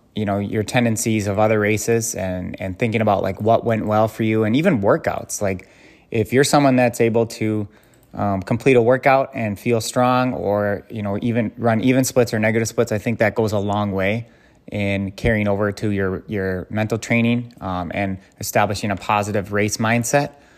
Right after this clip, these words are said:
Um, you know, when, when we're talking about people running, like, their first marathon coming up, 'cause I know we're talking about pacing plans here, you know, we definitely wanna align the pacing plan to your goal.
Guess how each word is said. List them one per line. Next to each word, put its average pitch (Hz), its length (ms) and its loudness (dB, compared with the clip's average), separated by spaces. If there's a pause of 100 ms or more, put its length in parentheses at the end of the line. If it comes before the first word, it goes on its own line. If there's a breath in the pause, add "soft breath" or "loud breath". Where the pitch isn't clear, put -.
(280 soft breath)
Um, 101 500 -2 (800 loud breath)
you 110 140 -4
know, 104 120 2
when, 104 560 0 (180)
when 107 160 -2
we're 110 60 0
talking 127 260 0
about 120 180 2
people 120 220 2
running, 113 240 4
like, 110 160 0
their 110 100 0
first - 260 -2
marathon 107 600 0 (100)
coming 110 220 0
up, 104 140 -2
'cause - 120 -12
I 104 60 0
know 101 100 -2
we're 101 60 -2
talking 101 200 -2
about 95 160 -2
pacing 104 320 -4
plans 104 320 -2
here, 104 260 0 (760 loud breath)
you 117 100 -2
know, 104 120 2
we 110 140 0
definitely 127 360 2
wanna 123 240 4
align 110 500 0
the 110 80 -4
pacing 127 400 0
plan 107 280 -2
to - 100 -8
your 104 100 0
goal. 113 480 2